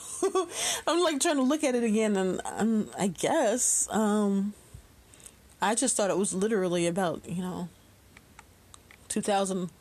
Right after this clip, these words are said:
watts in a song, and I thought it was about song and singing, but <laughs> I don't know. Like I said, I'm kinda slow. <laughs> But anyway, guys,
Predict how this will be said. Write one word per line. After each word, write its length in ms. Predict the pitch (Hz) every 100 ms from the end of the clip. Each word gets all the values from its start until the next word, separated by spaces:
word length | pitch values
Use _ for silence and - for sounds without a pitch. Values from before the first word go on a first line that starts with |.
| -
watts 500 | 190 175 - - - -
in 100 | 196
a 60 | 180
song, 460 | - 170 170 180
and 240 | 165 151 - - - -
I 100 | 180
thought 160 | 196
it 20 |
was 120 | 180 180
about 280 | 160 - - -
song 400 | - 165 175 170
and 120 | 160
singing, 440 | - 180 190 185 175
but 260 | - - -
<laughs> 720 | 392 - 359 349 - - - - - - - - - - -
I 280 | 214 214
don't 240 | 180 170 165
know. 160 | -
Like 240 | - - -
I 60 |
said, 280 | - - - -
I'm 160 | 196
kinda 720 | - - - 180 170 202 185 220
slow. 960 | - 254 233 226 214 202 196 196 311 - - -
<laughs> 340 | 359 262 240 233 - - - - - -
But 200 | 294 311
anyway, 580 | 285 269 220 202 208 175
guys, 720 | 180 165 - - - - 214